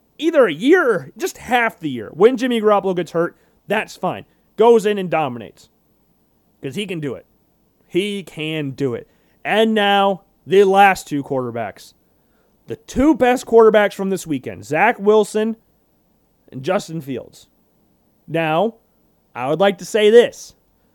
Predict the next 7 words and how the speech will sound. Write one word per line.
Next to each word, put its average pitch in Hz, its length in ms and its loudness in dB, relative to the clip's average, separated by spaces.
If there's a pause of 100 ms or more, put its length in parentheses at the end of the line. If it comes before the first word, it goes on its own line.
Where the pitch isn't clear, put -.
(180)
Justin 208 400 2
Fields 214 580 2 (320)
put 233 200 4
up 175 160 -2
better 208 280 2
numbers 185 720 0 (520)
than 196 440 0